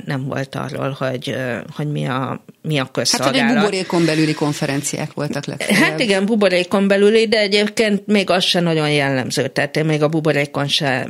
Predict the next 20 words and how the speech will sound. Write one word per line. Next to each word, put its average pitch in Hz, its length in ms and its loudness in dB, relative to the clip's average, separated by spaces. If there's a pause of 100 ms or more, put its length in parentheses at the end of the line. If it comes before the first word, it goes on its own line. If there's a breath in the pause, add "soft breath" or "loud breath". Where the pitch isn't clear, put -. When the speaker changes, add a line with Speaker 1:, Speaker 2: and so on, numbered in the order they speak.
Speaker 1:
belül 143 300 0
se 139 180 0
nagyon 131 320 -2
látom 120 440 -6
a, - 240 -4
a 147 360 -6
közmédiáról 135 880 -2
szóló, 143 360 -2
vagy - 160 -8
a 147 100 -8
közmédia 143 480 -6
jövőjéről 139 720 -4
szóló - 400 -4
konferenciákat. 165 1300 -2
Hát 247 340 0
ilyen 190 200 0
eseti 160 380 -2
beszélgetések 139 1000 -4
vannak, 151 720 -2
meg, 127 400 -4